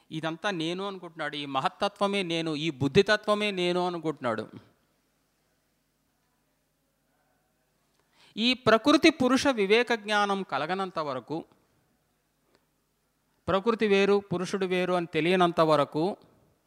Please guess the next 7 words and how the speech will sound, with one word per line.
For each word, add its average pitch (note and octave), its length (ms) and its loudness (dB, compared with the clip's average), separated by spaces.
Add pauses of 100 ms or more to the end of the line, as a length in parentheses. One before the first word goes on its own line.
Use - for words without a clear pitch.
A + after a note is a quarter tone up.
(240)
ఈ D#3+ 360 0 (320)
సంసారం F#3 600 0
ఇలా E3 180 0
జరుగుతూనే E3 560 -4
ఉంటుంది. C#3 580 -6 (3250)
మోక్షం G#3 460 2
అనేది E3+ 680 0